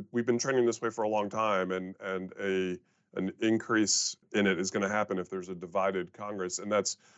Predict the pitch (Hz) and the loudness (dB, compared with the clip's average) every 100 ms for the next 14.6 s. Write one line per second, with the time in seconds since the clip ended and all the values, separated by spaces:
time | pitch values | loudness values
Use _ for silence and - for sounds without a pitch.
0 | _ 123 135 127 117 117 104 107 - 98 | _ 6 8 8 6 6 6 4 -2 -4
1 | 104 98 98 92 87 92 95 95 85 98 | -2 0 0 0 -2 0 4 4 4 2
2 | 92 92 90 87 95 87 85 82 85 80 | 6 6 6 6 6 6 2 0 0 0
3 | - 87 80 80 82 - - _ - 101 | 4 4 4 -2 -4 -8 -20 _ 0 6
4 | 87 85 - 98 95 92 90 87 90 - | 10 8 8 8 10 8 4 0 -4 -12
5 | - 101 90 90 - 101 90 85 82 90 | -12 -6 -6 -6 -8 -4 0 0 0 -2
6 | 85 82 85 - 104 95 95 92 110 107 | -6 -4 -6 -4 -2 0 2 6 6 8
7 | 104 95 95 90 92 90 90 - - - | 6 6 6 4 0 -2 0 -2 -4 -12
8 | - _ 95 92 90 90 95 113 98 95 | -20 _ 2 4 4 4 6 6 6 2
9 | 92 92 92 90 85 85 - 92 82 90 | 4 4 4 2 0 -2 0 0 2 4
10 | 87 82 82 85 87 90 87 87 - 87 | 4 4 2 0 0 -2 0 -2 2 2
11 | - 87 87 - - _ - 95 90 87 | 2 -2 -4 -6 -12 _ 0 2 2 -2
12 | - 92 82 110 - 85 87 92 90 - | 0 2 4 2 2 2 2 2 2 2
13 | 117 101 90 117 107 95 92 95 104 92 | 4 4 6 6 6 6 2 2 2 2
14 | 92 - 92 92 87 | 0 -2 2 2 2